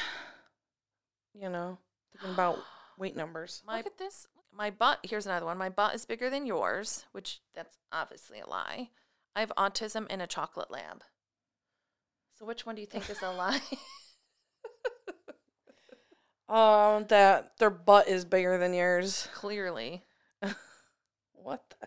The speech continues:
Speaker 1: heck?
Speaker 2: Okay, here's another one. "Love you in leather. Love the bad bitch attitude. Love the short amount of podcasts." <laughs>
Speaker 1: <laughs>
Speaker 2: He wants more.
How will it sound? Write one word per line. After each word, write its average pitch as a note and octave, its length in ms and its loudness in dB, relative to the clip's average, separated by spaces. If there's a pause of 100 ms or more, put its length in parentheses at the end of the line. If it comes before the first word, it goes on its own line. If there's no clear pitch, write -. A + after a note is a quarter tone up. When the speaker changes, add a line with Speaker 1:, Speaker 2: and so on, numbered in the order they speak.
Speaker 1:
heck? - 320 -20 (800)
Speaker 2:
Okay, A#3+ 220 -6
here's A3 180 -6
another G3+ 220 0
one. F#3+ 240 -2
"Love G3+ 320 0
you A#3+ 180 -8
in D4 140 -4
leather. F3 500 -2
Love F#3+ 320 -2
the G3 80 -10
bad F#3+ 260 -6
bitch G#3 240 -8
attitude. F3+ 560 -8 (380)
Love G3+ 280 -4
the G3 100 -4
short F#3+ 300 -4
amount F3 300 -6
of F3 140 -12
podcasts." - 880 -12 (380)
<laughs> - 1200 -20
Speaker 1:
<laughs> - 0 -
Speaker 2:
He A#3 560 4
wants G4 380 4
more. D#4 840 8